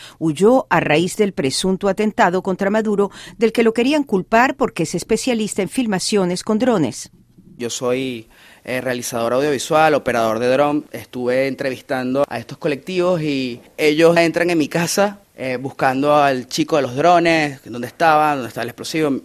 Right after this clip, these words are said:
Speaker 2: Yo estaba afortunadamente a kilómetros de distancia de, de mi casa haciendo un documental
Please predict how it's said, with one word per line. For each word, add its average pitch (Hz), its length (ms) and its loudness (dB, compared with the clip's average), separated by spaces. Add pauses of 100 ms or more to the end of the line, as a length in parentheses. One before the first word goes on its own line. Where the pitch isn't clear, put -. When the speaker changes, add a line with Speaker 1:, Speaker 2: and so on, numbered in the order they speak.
Speaker 2:
Yo 123 160 -6
estaba 131 340 0
afortunadamente 131 920 -4 (100)
a 123 300 0
kilómetros 139 520 -2
de 143 60 -4
distancia 135 580 -4
de, 143 120 2
de 123 120 -4
mi 117 120 -6
casa 151 480 -2
haciendo 123 280 -6
un 135 80 0
documental 147 560 0